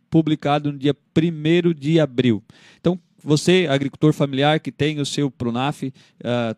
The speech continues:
tanto investimento, eh, o pronaf Investimento ou pronaf Custeio, né, que tem essas parcelas que irão vencer agora, desde o dia, de-, desde o dia, dia, da data de hoje até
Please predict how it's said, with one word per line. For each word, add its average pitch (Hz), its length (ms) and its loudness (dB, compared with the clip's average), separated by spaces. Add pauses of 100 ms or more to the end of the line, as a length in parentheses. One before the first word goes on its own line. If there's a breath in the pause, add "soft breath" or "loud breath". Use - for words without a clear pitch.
tanto 147 260 -2
investimento, 135 800 -6 (140)
eh, 110 160 -6
o 110 360 -4
pronaf 135 380 -2
Investimento 131 600 -4
ou 123 100 0
pronaf 131 540 -6
Custeio, 147 500 -2 (400 soft breath)
né, 117 180 -8 (360 soft breath)
que 139 400 2
tem 165 220 2
essas 156 180 -2
parcelas 143 580 0
que - 120 -6
irão 131 260 2
vencer 139 460 0
agora, 131 440 0 (300 soft breath)
desde 147 360 2
o 139 40 -6
dia, 131 380 -2 (180)
de-, 107 360 -6
desde 139 260 0
o - 20 -4
dia, 135 180 0
dia, 123 220 -2
da 120 120 -2
data 135 280 -2
de 123 160 0
hoje 135 220 4
até 139 420 -2